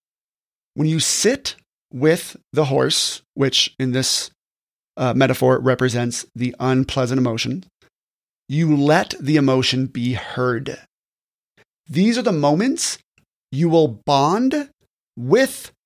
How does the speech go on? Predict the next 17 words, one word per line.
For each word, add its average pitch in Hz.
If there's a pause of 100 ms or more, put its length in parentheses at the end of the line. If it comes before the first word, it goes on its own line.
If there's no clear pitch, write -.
(400)
the 139
unpleasant 151
emotion 127
the 127
most, 160
which 147
I 143
know 185
is 185
a 180
strange 180
thing. 175
You're 135
like, 139
"I 156
don't 226
wanna 208